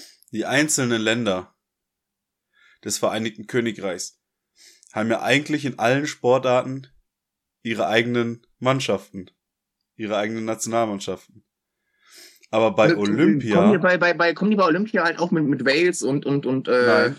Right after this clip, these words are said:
Speaker 2: den
Speaker 1: bei
Speaker 2: ganzen Scheiß?
Speaker 1: Olympia, bei Olympia zählen die alle zusammen. Das heißt, die Nationalmannschaften sind auch im Prinzip dann, wenn es Mannschaftssportarten sind, gemischt. Verrückt, ne?
Speaker 2: Aber warum, wa-, warum dürfen die bei Olympia nicht, äh,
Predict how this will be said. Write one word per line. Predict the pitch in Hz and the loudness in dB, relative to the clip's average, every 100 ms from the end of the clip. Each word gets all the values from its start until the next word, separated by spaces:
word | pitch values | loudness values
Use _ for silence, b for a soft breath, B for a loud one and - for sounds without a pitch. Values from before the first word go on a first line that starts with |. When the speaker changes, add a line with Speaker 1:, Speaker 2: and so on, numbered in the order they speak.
| - | -8
Speaker 2:
den | 123 | -2
Speaker 1:
bei | 120 | 0
Speaker 2:
ganzen | 113 113 | 2 2
Scheiß? | 110 | 0
Speaker 1:
Olympia, | 147 160 156 165 170 _ _ | 0 0 2 0 -4 _ _
bei | - 107 | -6 -4
Olympia | 104 120 135 135 131 | -2 -4 -4 -4 -4
zählen | - 131 131 | -4 -6 -6
die | |
alle | 107 113 | -6 -8
zusammen. | - 107 127 101 - b b b b | -10 -6 -4 -6 -10 b b b b
Das | - - | -8 -6
heißt, | 131 117 120 131 _ _ _ _ _ _ - | -2 0 -2 -6 _ _ _ _ _ _ -8
die | |
Nationalmannschaften | 107 104 - 107 123 123 110 110 101 - 101 | -6 -6 -4 -2 0 0 -4 -6 -10 -12 -10
sind | 101 98 | -8 -8
auch | 98 - - | -10 -12 -16
im | 98 | -14
Prinzip | - 98 - 101 104 | -12 -10 -8 -8 -6
dann, | 98 98 98 98 | -6 -6 -10 -6
wenn | 104 | -4
es | 98 - | -4 -4
Mannschaftssportarten | 101 101 98 92 - - _ - - 98 90 90 90 | -4 -4 -6 -8 -12 -14 _ -20 -6 -4 -4 -8 -10
sind, | 90 90 | -12 -12
gemischt. | - 90 87 - _ _ _ _ _ _ _ _ _ _ _ _ _ _ _ _ _ _ _ _ _ | -14 -16 -16 -18 _ _ _ _ _ _ _ _ _ _ _ _ _ _ _ _ _ _ _ _ _
Verrückt, | - 139 160 - | -6 -4 -4 -2
ne? | 120 | 0
Speaker 2:
Aber | 139 | 2
warum, | 131 160 165 - - | 2 2 2 0 -4
wa-, | 165 - 143 147 | -4 0 0 0
warum | 131 143 170 156 | 0 2 2 2
dürfen | 160 170 | 2 2
die | |
bei | 160 | 2
Olympia | 147 143 160 160 156 | 2 2 0 -2 0
nicht, | 151 165 - | -2 -4 -4
äh, | 147 147 147 147 | 0 2 0 -2